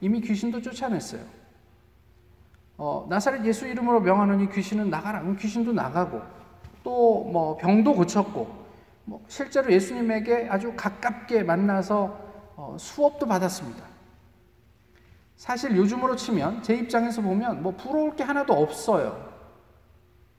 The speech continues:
그런데 왜 제자들은 여전히 무언가 결핍을 느꼈을까? 뭐, 긍정적이고 부정적인 뭐, 여러 가지 의미가 있겠죠. 뭐, 신앙에 대해서 고민하고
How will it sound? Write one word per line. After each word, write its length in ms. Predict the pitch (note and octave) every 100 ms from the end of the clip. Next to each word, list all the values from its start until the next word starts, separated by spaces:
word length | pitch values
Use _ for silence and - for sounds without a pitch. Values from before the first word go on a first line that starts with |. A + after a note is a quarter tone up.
| _
그런데 380 | - B3 C4 C#4
왜 240 | A3+ G3+ A#3
제자들은 540 | F#3+ G3 G3 G#3 G3
여전히 400 | C#3+ D3+ F3 F#3+
무언가 360 | D#3+ D#3 D#3 F3
결핍을 960 | F3 C#3+ D3 - - D3+ D3 F#3 G3+
느꼈을까? 840 | D3 C#3+ F3 D3+ C3 A2+ B2+ A#2 - - - - - _ _ _ _ _ - - - - - - - - -
뭐, 260 | F#3+ G3 - - - - -
긍정적이고 680 | G3 A#3 C4+ C4 A3 A3
부정적인 540 | G3+ G3+ A3 G#3+ A3 G3+
뭐, 160 | D#3+
여러 160 | D#3 F#3+
가지 200 | G3+ F#3
의미가 420 | D3 D#3+ E3 F3
있겠죠. 560 | B2+ A#2 C#3+ - - - - -
뭐, 400 | C#3+ C#3 - - -
신앙에 360 | - A3+ A3
대해서 240 | G3 F3 F3+
고민하고 800 | E3+ E3+ F3+ D#3+ D3 C3 C#3